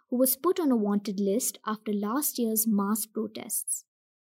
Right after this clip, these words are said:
Lithuanian President Gitanas Nausėda condemned Belarus's actions and demanded that Protasevich be released.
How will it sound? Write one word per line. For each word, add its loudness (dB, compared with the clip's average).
Lithuanian 2
President 2
Gitanas 2
Nausėda 0
condemned 6
Belarus's 4
actions -4
and 4
demanded 4
that -4
Protasevich 0
be 0
released. -2